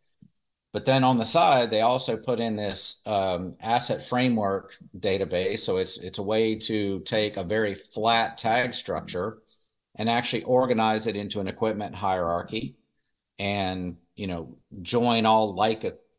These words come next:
like, uh, tags and other information to a piece of equipment and organize it in a hierarchical structure where the process engineer or whoever else is in the plant can,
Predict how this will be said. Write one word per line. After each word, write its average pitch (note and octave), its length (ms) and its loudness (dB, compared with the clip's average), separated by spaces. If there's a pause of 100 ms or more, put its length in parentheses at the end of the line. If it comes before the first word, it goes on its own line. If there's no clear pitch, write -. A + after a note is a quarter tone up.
(100)
like, A2+ 460 -2 (160)
uh, F#2+ 380 -4 (640)
tags A#2+ 640 2
and G2+ 160 -4
other C3 320 2
information G#2+ 960 -2
to A#2 160 0
a G#2 60 0
piece A2 280 -2
of F#2+ 80 -2
equipment G2 540 -4
and G2 100 -4
organize G#2+ 480 0
it G2+ 60 -4
in E2+ 80 -6
a F2+ 40 -4
hierarchical G2+ 600 0
structure A2 420 -2
where E2+ 120 -2
the F2 80 -6
process F#2+ 460 -4
engineer F#2+ 640 -6 (260)
or F#2 160 -12
whoever A2 360 2
else A#2 280 4
is F2 100 -4
in G2 100 -6
the F2 60 -8
plant F#2+ 360 -6
can, E2 280 -8